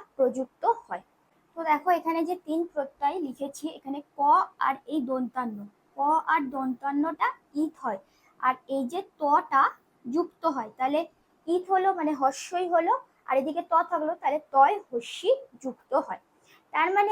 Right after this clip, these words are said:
আমরা প্রত্যেকটা প্রত্যয়ের মতো আমরা দেখেছি যে কোন প্রত্যয় কি থাকে, যেমন ত তব, ত তবতু প্রত্যয়ের ক্ষেত্রে ত আর তবত থাকে। এছাড়া আমরা প্রথমে পড়েছি যে তব্য, ও, অনীয়, নজ্জত, কপ,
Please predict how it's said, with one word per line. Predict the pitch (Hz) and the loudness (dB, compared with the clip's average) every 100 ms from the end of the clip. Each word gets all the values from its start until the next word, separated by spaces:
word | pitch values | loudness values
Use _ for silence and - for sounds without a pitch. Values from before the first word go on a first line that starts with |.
| 392 | 0
আমরা | 370 349 381 403 | 0 0 0 0
প্রত্যেকটা | 302 285 - 320 320 - 320 320 - _ _ _ _ | 2 2 0 -6 -6 2 4 4 0 _ _ _ _
প্রত্যয়ের | 302 311 - 339 359 330 294 | 0 0 0 2 2 2 0
মতো | 277 302 294 | 0 2 2
আমরা | 262 262 262 | 2 0 -2
দেখেছি | 277 320 311 339 320 294 | -4 -4 -4 -4 -6 -2
যে | 294 - | -4 0
কোন | 302 320 311 | -2 -2 -4
প্রত্যয় | 320 - 320 302 | -8 -6 -8 -8
কি | 294 302 | -6 -2
থাকে, | 285 302 294 | -2 -4 -6
যেমন | 262 269 247 | -6 -8 -2
ত | 269 277 | -2 0
তব, | 277 269 - - | -6 -6 -10 0
ত | 269 285 285 _ _ 277 | 6 6 4 _ _ -4
তবতু | 247 285 302 285 | -2 -2 -2 -2
প্রত্যয়ের | 285 285 285 | -2 0 -4
ক্ষেত্রে | 294 285 285 294 _ _ _ _ - | -4 -4 -4 -4 _ _ _ _ 0
ত | 269 277 285 - | 6 6 6 2
আর | 247 262 - | -2 -4 -4
তবত | 240 269 285 _ | -2 -2 -4 _
থাকে। | 262 254 269 254 - _ _ _ _ _ _ _ _ _ - | -4 -2 0 0 -4 _ _ _ _ _ _ _ _ _ 2
এছাড়া | 269 254 247 285 277 269 | 4 4 0 2 4 4
আমরা | 262 285 277 | 2 0 0
প্রথমে | 269 294 311 | -2 -2 -2
পড়েছি | 294 285 285 277 | 0 -2 -4 -6
যে | 302 269 | -4 -2
তব্য, | 254 233 285 285 285 _ _ _ | -2 0 4 4 2 _ _ _
ও, | - 277 277 285 | 2 4 4 2
অনীয়, | 294 302 302 | 2 4 4
নজ্জত, | 302 302 254 311 311 - | 2 -2 -2 -2 -2 2
কপ, | 294 | 4